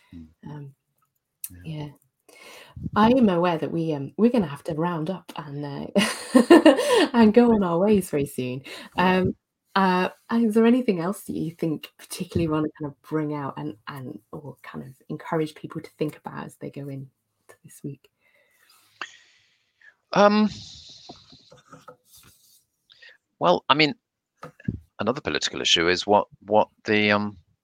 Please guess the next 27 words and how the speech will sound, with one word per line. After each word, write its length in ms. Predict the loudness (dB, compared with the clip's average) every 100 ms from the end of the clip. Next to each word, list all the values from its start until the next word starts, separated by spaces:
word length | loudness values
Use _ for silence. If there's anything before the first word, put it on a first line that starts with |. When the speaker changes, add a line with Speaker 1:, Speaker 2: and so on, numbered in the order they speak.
| _ _ _ _ _ _ _ _ _ -10
Speaker 1:
government 360 | -6 -6 -6
is 260 | -6 -6 -6
deciding 480 | -6 -2 -2 -2 -6
that 160 | -8 -8
we 180 | -10 -10
can 240 | -8 -8
and 120 | -8
can't 260 | -10 -10 -8
do, 320 | -8 -8 -10 -16 _ _ _ _ _ _ _ _ _ _ _ _
which 120 | -16
is 120 | -14
mostly 420 | -10 -6 -6 -8 -12
can 280 | -10 -10
do, 180 | -8 -10 -12 _ _ -20 _ _ _
um, 220 | -6 -6 -8
in 80 |
terms 300 | -6 -6 -4
of 120 | -10 -14 _ -16
pandemic 500 | -16 -6 -4 -4 -8 _
restrictions 640 | -10 -8 -8 -10 -14 -16 -18 -16 -14 -14 -16
or 100 | -12
the 100 | -8
absence 340 | -8 -8 -6 -6
of 100 | -6
them, 120 | -8
isn't 200 | -8 -8
there? 180 | -10